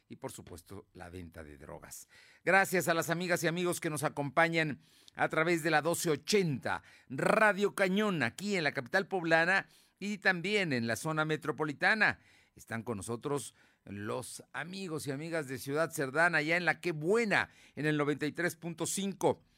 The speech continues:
En Radio Jicotepec, en la Sierra Norte del Estado,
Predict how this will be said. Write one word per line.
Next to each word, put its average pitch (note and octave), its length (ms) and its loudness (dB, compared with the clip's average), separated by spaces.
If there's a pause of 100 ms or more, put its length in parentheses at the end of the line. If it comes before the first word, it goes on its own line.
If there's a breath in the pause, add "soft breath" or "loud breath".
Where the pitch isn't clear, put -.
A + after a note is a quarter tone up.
(200 soft breath)
En F2 160 -14
Radio C#3+ 200 0
Jicotepec, A#2+ 640 -6
en D#3+ 100 -4
la A2+ 80 -2
Sierra B2 280 -2
Norte B2 320 -4
del G#2+ 120 -6
Estado, D3 520 -2